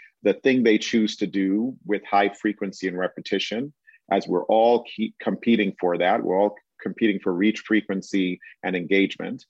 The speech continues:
the brand that is marketing actually has to now use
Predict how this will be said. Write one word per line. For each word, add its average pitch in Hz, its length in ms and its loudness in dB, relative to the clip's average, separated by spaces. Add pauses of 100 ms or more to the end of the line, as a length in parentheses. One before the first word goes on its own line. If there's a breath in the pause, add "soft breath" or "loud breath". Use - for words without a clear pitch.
the 95 420 2 (200)
brand 113 800 -2 (120)
that 98 220 2
is 90 120 -4
marketing 101 540 -2 (100)
actually 98 360 -4
has 110 320 -2
to 92 100 -10
now 90 480 -6
use 98 280 2